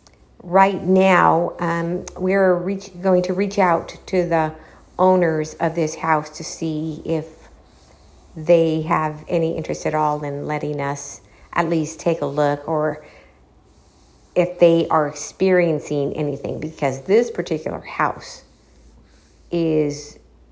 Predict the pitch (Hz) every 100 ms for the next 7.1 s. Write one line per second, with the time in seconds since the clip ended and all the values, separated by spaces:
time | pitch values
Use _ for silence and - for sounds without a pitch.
0 | _ _ _ _ _ 160 151 160 156 143
1 | 131 107 113 147 139 143 127 113 - -
2 | 156 180 180 165 151 147 143 143 - -
3 | 180 175 165 175 - - - - - _
4 | _ - 156 151 156 - 98 - - -
5 | _ _ _ _ _ _ _ _ _ _
6 | _ - 156 151 147 143 143 143 143 139